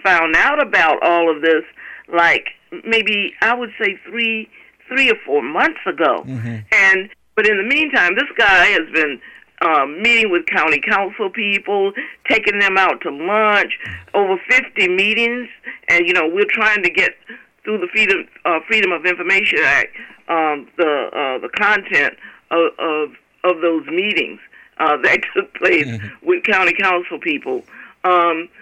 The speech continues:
Speaker 1: but, um, the com-, community, you know, just happened to find this out,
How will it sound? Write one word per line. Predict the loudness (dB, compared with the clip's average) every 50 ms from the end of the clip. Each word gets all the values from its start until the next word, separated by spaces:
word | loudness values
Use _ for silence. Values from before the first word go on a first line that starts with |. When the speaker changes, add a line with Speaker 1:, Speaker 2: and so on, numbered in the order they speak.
| -20 _ _ _
Speaker 1:
but, | -2 0 2 2 2 2 0
um, | 2 2 2 2 0 0 -4 -8 -12 -14 _ _ _ _ _ _ _ -4
the | -4 -2
com-, | 0 0 -2 -2 -2 -8 _ -6
community, | -6 -4 -2 0 0 2 2 2 2 0 0 -2 -4 -8 _ -14 -12 -12 -8 -4
you | -2 0 0
know, | 0 -2 -4
just | -4 -4 -4 0
happened | 0 0 0 0 -2 -4 -4
to | -4
find | -2 0 2 2 2 2 2 0
this | -2 -4 -2 -2
out, | 0 2 2 2 2 2 0 0